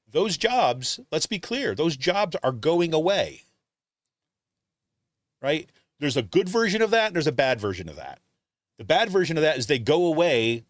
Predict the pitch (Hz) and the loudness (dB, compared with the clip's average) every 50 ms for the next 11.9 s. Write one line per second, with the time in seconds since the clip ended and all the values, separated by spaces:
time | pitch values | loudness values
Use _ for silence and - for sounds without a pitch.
0 | _ _ - 123 127 123 117 - - - 143 147 147 143 131 117 113 - - - | _ _ -4 0 0 0 0 -2 -4 -2 0 0 0 0 0 0 0 2 2 2
1 | 156 139 120 101 131 127 135 143 127 - - 120 107 101 104 107 101 113 104 110 | 0 0 0 0 0 0 0 0 0 0 0 0 -2 -4 -4 -2 -2 0 -2 -2
2 | 92 107 123 135 135 - - 113 - - 117 120 110 - - - - 113 113 - | -2 -2 -2 -2 -2 -2 -4 -6 -6 -6 -6 -6 -6 -8 -6 -4 -2 -2 -2 -2
3 | - 117 113 101 101 95 101 104 - _ _ _ _ _ _ _ - 123 120 117 | -6 -8 -8 -6 -6 -6 -6 -8 -10 _ _ _ _ _ _ _ -6 -4 -4 -2
4 | 113 104 - - - 127 123 117 - - 135 120 113 107 98 95 95 95 - 120 | -2 -4 -2 0 0 0 0 -2 -2 -2 -2 0 -2 -2 -4 -6 -14 -12 -12 -12
5 | 107 95 113 120 120 123 127 127 123 117 110 98 123 - 117 113 107 101 101 120 | -8 -6 -6 -4 -2 -2 -2 -2 -4 -4 -4 -4 -4 -2 -2 -2 -2 -2 -6 -6
6 | 113 - - 120 113 110 113 107 98 90 - - 151 156 - - - 95 131 - | -4 -2 -2 -2 -2 -2 -4 -6 -6 -4 -4 -4 -4 -2 -4 -6 -8 -10 -12 -14
7 | _ _ _ _ _ _ _ _ _ _ _ _ _ _ _ _ - 104 113 120 | _ _ _ _ _ _ _ _ _ _ _ _ _ _ _ _ -6 -4 -2 -2
8 | 143 - - _ _ _ _ _ _ _ _ _ _ _ _ - - 135 107 - | -4 -6 -10 _ _ _ _ _ _ _ _ _ _ _ _ -10 -8 -4 0 0
9 | 226 226 233 185 127 120 127 147 196 220 208 175 - _ _ _ _ _ _ _ | 0 2 2 2 2 4 4 2 0 -2 -6 -10 -16 _ _ _ _ _ _ _
10 | _ _ _ _ _ _ 156 151 139 165 170 165 165 151 151 143 160 151 - 160 | _ _ _ _ _ _ -4 -2 0 2 2 4 4 2 2 0 -2 -4 -4 -4
11 | 151 147 139 117 139 139 135 - - 135 127 117 110 - 104 - - - | -4 -4 -2 0 0 0 0 0 -2 -2 -4 -4 -4 -4 -6 -6 -8 -12